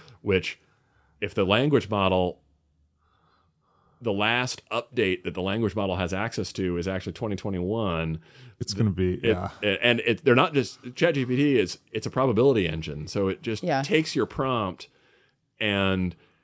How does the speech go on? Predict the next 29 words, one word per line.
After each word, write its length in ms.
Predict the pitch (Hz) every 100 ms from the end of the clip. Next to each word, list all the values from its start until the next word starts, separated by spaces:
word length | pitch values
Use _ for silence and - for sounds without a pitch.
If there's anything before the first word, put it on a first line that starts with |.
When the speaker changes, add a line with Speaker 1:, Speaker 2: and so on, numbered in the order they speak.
| _ -
Speaker 1:
starts 360 | - 147 127
putting 300 | - 143 127
strings 360 | - 143 127 117
of 80 | 101
words 320 | 123 135 123
together 580 | 110 98 92 90 90 - _ _ -
with, 320 | 113 101 - _ _ - _ _ _ _ -
with 260 | 196 190 160
some 160 | 156
language 420 | 131 120 117 110
structure 540 | - 110 - 117 104 101
r- 60 |
Speaker 3:
Mm-hmm. 760 | 113 156 160 143 170 147 131 131
Speaker 1:
rules. 320 | 117 107 107
I 40 |
mean, 120 | 110 113
it 120 | 107
understands 440 | 110 95 90 82
grammar. 400 | 90 82 82 82 - - - _ -
Um, 340 | 101 90 85 - _ _ _ _ - - -
but 140 | 120
what's 200 | 123 127
the 160 | - 135
probability 480 | 120 127 110 117 110
of 60 |
the 80 | 98
next 240 | 101 110 117
word 240 | 104 101
is 340 | 95 92 -